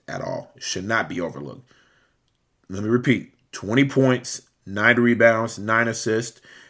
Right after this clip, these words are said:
and y'all know what Murray is known for, steals. Four steals tonight.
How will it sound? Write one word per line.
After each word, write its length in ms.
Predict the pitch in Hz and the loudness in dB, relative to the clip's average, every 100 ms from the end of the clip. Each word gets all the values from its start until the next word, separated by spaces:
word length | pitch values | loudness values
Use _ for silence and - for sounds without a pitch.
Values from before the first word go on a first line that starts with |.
| _ | _
and 300 | 98 104 95 - _ _ _ | -8 -6 -8 -14 _ _ _
y'all 280 | - 123 185 | 4 6 8
know 120 | 175 | 8
what 160 | 156 127 | 6 6
Murray 260 | 123 113 | 4 2
is 100 | 104 | 0
known 200 | 104 107 | -4 -6
for, 380 | 104 113 120 123 _ _ | -4 0 0 -4 _ _
steals. 840 | - - - 175 120 - - - _ _ _ _ _ | -10 2 4 6 2 -2 -16 -16 _ _ _ _ _
Four 340 | - 165 196 | -2 6 6
steals 380 | 190 175 175 147 | 4 4 4 4
tonight. 420 | - 95 82 - | -4 -8 -10 -12